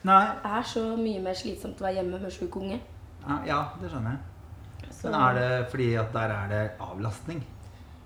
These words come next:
Speaker 2: Ja, og så er det rutiner som er sånn spikret, og de, jeg t-, jeg tror jo sånne småttiser at på en eller annen måte skjerper seg litt da,
Speaker 1: Ja.
Speaker 2: når de er i barnehagen.
Speaker 1: Ja.
Speaker 2: Så, mm, nei, jeg har hatt en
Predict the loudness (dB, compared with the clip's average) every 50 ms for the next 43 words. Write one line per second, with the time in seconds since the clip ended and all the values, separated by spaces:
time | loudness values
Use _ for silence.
0 | -4 0 0 2 2 4 4 4 2 2 0 -2 -2 -2 -2 -2 -2 -2 0 0
1 | 2 2 0 -2 -4 -4 -2 -2 -4 -4 -2 -2 -2 -2 -4 -6 -6 -8 -8 -10
2 | -10 -6 -4 -4 -4 -4 -6 -8 -4 -2 0 0 0 0 -2 -2 -2 -2 -2 -4
3 | -8 -16 -18 -20 -20 -20 -16 -12 -10 -10 -10 -10 -12 -12 -10 -10 -8 -8 -6 -4
4 | -2 2 4 4 2 2 0 -6 -4 -4 -4 -4 -4 -4 -4 -4 -4 -4 -4 -4
5 | -4 -4 -4 -4 -6 -6 -8 -8 -6 -6 -8 -8 -6 -6 -6 -6 -8 -10 -16 -20
6 | -20 -20 -20 -20 -20 -20 -20 -20 -12 -6 -4 -4 -4 -6 -10 -18 -20 -20 -20 -12
7 | -6 -2 -2 -2 0 0 0 0 0 0 0 0 0 0 0 -4 -4 -6 -6 -2
8 | 0 0 0 0 -2 -8 -8 -6 -6 -6 -4 -2 -4 -4 -4 -6 -12 -6 -4 -4
9 | -2 -2 -2 -2 -2 -2 -2 -2 0 0 0 0 0 0 0 -2 -2 -4 -8 -8
10 | -8 -10 -12 -20 -20 -20 -20 -20 -20 -20 -20 -20 -20 -20 -20 -20 -20 -20 -20 -20
11 | -18 -10 -4 0 2 2 2 2 0 -2 -2 -2 -2 -2 -2 -2 -4 -8 -14 -20
12 | -20 -20 -18 -10 -6 -2 0 0 0 0 0 2 2 4 4 2 2 0 -2 -2
13 | -2 -2 -2 -2